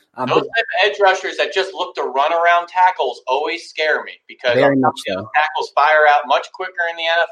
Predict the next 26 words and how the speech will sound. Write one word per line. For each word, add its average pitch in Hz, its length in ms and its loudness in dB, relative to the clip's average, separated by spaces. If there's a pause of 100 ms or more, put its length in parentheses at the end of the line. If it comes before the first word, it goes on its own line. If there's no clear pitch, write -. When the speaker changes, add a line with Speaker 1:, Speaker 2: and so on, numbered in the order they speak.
(100)
Speaker 2:
L. 175 300 6 (240)
And 120 100 -8
if 123 120 -12
you 147 60 -4
don't 165 120 4
have 156 160 0
a - 140 -12
pass 160 280 0
rush 170 140 -4 (180)
plan 165 420 -2
and 127 100 -12 (120)
adequate 156 360 -4 (100)
hand 165 280 -8
usage, 185 480 -12 (300)
you're 135 120 -6
gonna 147 120 -4
get 139 240 -4
eaten 165 200 -10
up 156 280 0
pretty 170 240 -6
quick 156 260 0
in 131 60 -12
the 127 100 -2
N 123 100 0
F - 120 -8
L. 101 260 0